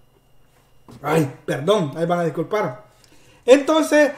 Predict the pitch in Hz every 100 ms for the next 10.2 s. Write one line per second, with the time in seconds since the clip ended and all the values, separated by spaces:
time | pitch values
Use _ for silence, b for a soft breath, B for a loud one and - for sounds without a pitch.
0 | - - 294 - 311 269 247 - 254 247
1 | 247 254 240 233 202 240 262 240 262 262
2 | 262 233 220 - 254 254 277 262 B B
3 | - 262 202 - - 269 262 247 226 190
4 | 220 233 233 220 175 208 202 190 180 170
5 | - 208 - B B B B 180 285 330
6 | 302 302 277 254 220 277 269 226 285 254
7 | 226 208 170 208 220 247 226 214 196 185
8 | 170 151 208 196 196 185 165 B B B
9 | 214 190 - 175 - 226 240 247 233 208
10 | 160 -